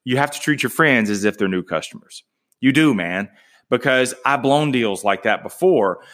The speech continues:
because I did not hit the marks of my process. What questions would I ask my friend? What questions would I ask them if I'd never, if this was my first time meeting them?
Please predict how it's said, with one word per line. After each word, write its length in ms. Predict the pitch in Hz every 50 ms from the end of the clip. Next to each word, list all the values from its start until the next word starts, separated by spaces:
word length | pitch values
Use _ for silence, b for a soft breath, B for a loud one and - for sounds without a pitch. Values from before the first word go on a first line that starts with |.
| B B _
because 400 | 127 127 - 147 139 131 127 127 -
I 80 | 131 127
did 220 | - - 135 135
not 240 | 131 131 127 123 123
hit 280 | 113 139 139 131 - -
the 80 | 120
marks 360 | 110 110 107 107 107 - -
of 120 | 113 98 90
my 160 | 107 101 101
process. 680 | - - 160 156 156 151 - - 107 82 65 - - B B B B B B
What 320 | - 110 120 160 190 190 -
questions 600 | - 208 175 175 - - - 160 151 143 117 123
would 180 | 123 131 120 110
I 160 | 104 104 107
ask 480 | 110 117 123 131 127 120 113 - - - _ _ _ _ _ _
my 140 | - - 160
friend? 440 | - 196 180 135 113 117 147 165 - b b b b b b
What 220 | - 165 214 -
questions 560 | - 214 185 185 180 - - 156 143 123 117
would 140 | 123 127 113
I 160 | 101 101 107
ask 340 | 117 123 127 123 - - -
them 360 | 101 90 85 80 80 80 80 b b b b b b
if 220 | b 113 113 113 -
I'd 260 | 110 107 104 101 98
never, 560 | 104 113 127 135 131 139 147 143 139 131 - -
if 180 | 127 120 110 -
this 160 | 139 139 139
was 120 | 135 120 117
my 120 | 120 107
first 300 | - - 117 110 - -
time 220 | - 101 95 95
meeting 300 | 104 123 147 143 127 101
them? 180 | 80 64 - _